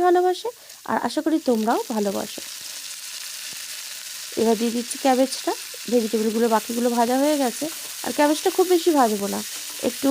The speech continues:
হালকা করে ভাজবো। হাফ ভাজা হলে এটাকে আর ভাজবো না, কারণ বেশি ভাজা হয়ে গেলে ক্যাবেজের স্বাদটা চলে যাবে, আর রেস্টুরেন্টের মতন খেতে টেস্ট আসবে না। এখন ক্যাবেজটা ভাজা হচ্ছে, মাঝখানটা একটু খুন্তিটা দিয়ে ফাঁকা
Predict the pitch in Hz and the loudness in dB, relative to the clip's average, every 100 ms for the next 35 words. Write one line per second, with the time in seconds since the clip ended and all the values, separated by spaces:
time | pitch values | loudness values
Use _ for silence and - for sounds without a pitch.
0 | 269 285 294 294 269 208 185 220 233 - | 4 4 2 2 2 2 -2 -6 -8 -8
1 | - - - - - - - - - - | -10 -10 -10 -10 -12 -12 -12 -12 -12 -12
2 | - - - - 254 240 277 294 285 277 | -12 -12 -8 0 0 4 4 4 6 4
3 | 466 - - - - - - - - - | 2 -2 -10 -10 -10 -10 -10 -10 -10 -10
4 | - - - - - 220 226 339 415 - | -10 -12 -12 -10 -4 -2 0 0 0 0
5 | 220 202 190 196 202 202 - - - - | -2 -2 -4 -4 -6 -8 -10 -12 -12 0
6 | 240 226 - 247 269 349 320 330 339 349 | 2 2 2 2 4 6 6 6 4 4
7 | 294 311 247 208 220 214 233 - 269 311 | 2 2 0 2 -2 -2 -4 -2 0 2
8 | 311 302 320 381 - - - 208 214 240 | 4 4 2 -2 -8 -16 -4 0 2 2
9 | 240 - 226 226 220 220 226 226 370 - | 0 -2 -2 0 -2 -2 -4 -2 -2 0
10 | 269 - - 202 - - - - - - | 0 0 -6 -8 -10 -14 -14 -14 -16 -18
11 | - - - 240 240 247 247 - 269 269 | -16 -8 0 0 2 2 2 2 4 6
12 | 285 285 - 403 349 214 - 208 233 220 | 4 2 0 0 0 -2 -4 -2 -2 -4
13 | 233 254 233 269 254 262 269 262 | -2 -2 0 0 0 2 2 0